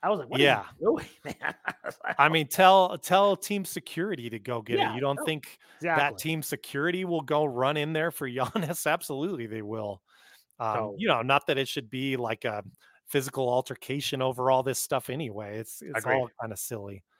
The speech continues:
Speaker 1: Yeah,
Speaker 2: But
Speaker 1: agreed.
Speaker 2: yeah, tell us your thoughts. You know, who,
Speaker 1: Yeah.
Speaker 2: who are you siding with here, Giannis or the rookie? Justin kinda won me over with,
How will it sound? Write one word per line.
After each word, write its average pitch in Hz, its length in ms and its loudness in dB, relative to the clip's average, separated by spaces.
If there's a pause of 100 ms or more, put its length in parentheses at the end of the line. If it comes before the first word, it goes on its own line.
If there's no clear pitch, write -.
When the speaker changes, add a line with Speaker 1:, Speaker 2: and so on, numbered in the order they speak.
(140)
Speaker 1:
Yeah, 95 220 -14 (100)
Speaker 2:
But 117 180 -2
Speaker 1:
agreed. 92 160 -20 (160)
Speaker 2:
yeah, 214 200 12
tell 240 240 10
us - 160 4
your 185 100 2
thoughts. 123 540 2
You 127 120 -4
know, 120 240 0
who, 175 360 2
Speaker 1:
Yeah. - 20 -2
Speaker 2:
who 196 140 4
are 202 80 6
you 160 140 0
siding 147 400 4
with 127 160 -2
here, 127 200 -4
Giannis 147 580 2
or 139 100 0
the 117 100 -4
rookie? 120 400 -4
Justin 135 380 -4
kinda 117 220 -4
won 107 280 -4
me 107 160 -8
over 98 340 -10
with, 107 300 -14